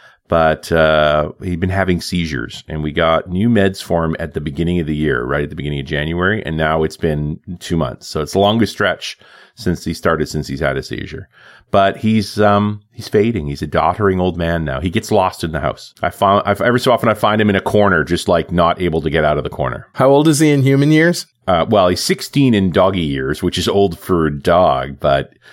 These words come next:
Speaker 1: yeah, they, the vet was saying he's like an eighty-five-year-old man who,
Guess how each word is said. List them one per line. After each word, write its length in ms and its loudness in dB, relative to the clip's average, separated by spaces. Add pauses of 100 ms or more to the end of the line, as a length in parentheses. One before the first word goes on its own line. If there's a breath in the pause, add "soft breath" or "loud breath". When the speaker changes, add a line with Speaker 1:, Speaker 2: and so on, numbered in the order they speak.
(200 loud breath)
Speaker 1:
yeah, 120 4
they, 200 4
the 320 4
vet 320 2
was 120 2
saying 380 0
he's 300 -2
like 240 -2
an 80 2
eighty-five-year-old 1040 2
man 640 2
who, 680 2